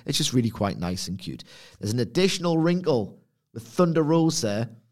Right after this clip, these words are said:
being the opponent that Jamie Hayter's gonna face, and you constantly remind people in the process of booking that match of the Thunder Rosa versus Britt Baker conflict. There's some genuinely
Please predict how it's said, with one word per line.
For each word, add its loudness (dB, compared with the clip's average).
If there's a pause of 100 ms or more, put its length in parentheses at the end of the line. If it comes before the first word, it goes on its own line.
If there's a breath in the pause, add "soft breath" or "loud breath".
(220)
being 2
the -2
opponent 0
that -4
Jamie -2
Hayter's 4
gonna -6
face, -6 (280 loud breath)
and -10
you -2
constantly 0
remind -2
people -4
in -4
the -8
process 2
of -8
booking -6
that 4
match -8 (1000)
of -4
the -6
Thunder -2
Rosa -2
versus -6
Britt -10
Baker 2
conflict. -14 (260)
There's -2
some 0
genuinely 4